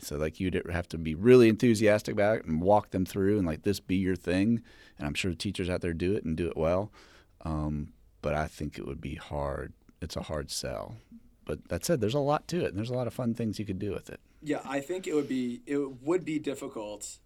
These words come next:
Speaker 2: timing-wise.
Speaker 1: Mm-hmm.
Speaker 2: I mean, especially here when we're on trimesters, over the course of one term to be able to
Speaker 1: It'd have to
Speaker 2: cover
Speaker 1: be all you could
Speaker 2: a,
Speaker 1: do.
Speaker 2: it, it,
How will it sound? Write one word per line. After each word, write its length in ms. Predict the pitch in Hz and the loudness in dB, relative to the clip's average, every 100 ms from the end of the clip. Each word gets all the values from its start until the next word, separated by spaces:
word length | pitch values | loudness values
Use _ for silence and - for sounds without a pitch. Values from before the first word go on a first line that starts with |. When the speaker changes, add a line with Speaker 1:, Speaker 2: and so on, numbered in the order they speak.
| _ _ - _ _ | _ _ -20 _ _
Speaker 2:
timing-wise. 1040 | - - 151 165 156 107 104 92 80 57 - | -14 -10 -6 -4 -4 -4 -10 -14 -14 -10 -4
Speaker 1:
Mm-hmm. 320 | 80 87 82 | -4 -2 -4
Speaker 2:
I 80 | 131 | -2
mean, 160 | 135 | -4
especially 480 | 123 - 139 - 131 | -6 -6 -6 -6 -6
here 220 | 123 131 | -4 -6
when 180 | 117 117 | -6 -8
we're 220 | 110 110 | -8 -10
on 380 | 110 107 104 104 | -10 -10 -10 -12
trimesters, 840 | 101 107 107 107 117 - 95 98 - | -10 -10 -8 -8 -8 -8 -8 -10 -8
over 180 | 131 123 | -8 -6
the 100 | 113 | -8
course 340 | - 127 120 123 | -6 -6 -6 -6
of 160 | 113 | -10
one 420 | 107 107 110 127 | -12 -10 -8 -8
term 360 | 131 113 113 131 | -8 -8 -8 -8
to 100 | 120 | -8
be 80 | 107 | -8
able 160 | 110 107 | -8 -10
to 100 | 98 | -12
Speaker 1:
It'd 100 | - | -8
have 80 | 92 | -4
to 60 | |
Speaker 2:
cover 160 | 80 76 | -4 -4
Speaker 1:
be 120 | - | -4
all 180 | - 82 | 2 4
you 80 | 78 | 4
could 120 | 73 | -2
Speaker 2:
a, 40 | 73 | -2
Speaker 1:
do. 200 | 82 156 | 2 2
Speaker 2:
it, 80 | 165 | 2
it, 120 | 160 | 0